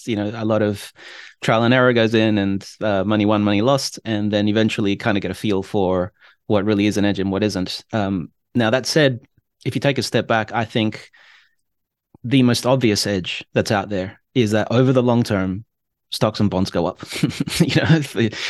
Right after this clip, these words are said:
uh, I'm not sure you can make it simpler than that. And I mean more than inflation, right? So I'm not just saying, "Okay, yes, due to inflation, everything's gonna increase." No, I'm saying that it's, there's more alpha, there's more edge there.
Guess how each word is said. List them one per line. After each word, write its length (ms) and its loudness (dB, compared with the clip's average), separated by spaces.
uh, 360 4
I'm 40 -2
not 120 0
sure 100 2
you 80 2
can 100 0
make 140 2
it 100 -8
simpler 340 2
than 120 -2
that. 200 -6
And 300 2
I 100 2
mean 540 4
more 280 4
than 160 0
inflation, 560 -6
right? 240 0
So 240 0
I'm 160 0
not 140 0
just 460 -6
saying, 340 0
"Okay, 180 -4
yes, 240 -2
due 120 0
to 60 2
inflation, 500 0
everything's 360 -4
gonna 160 -8
increase." 440 0
No, 80 0
I'm 120 -2
saying 280 -2
that 200 -4
it's, 420 -6
there's 480 -4
more 460 0
alpha, 280 -2
there's 200 -4
more 160 -2
edge 400 -4
there. 280 -4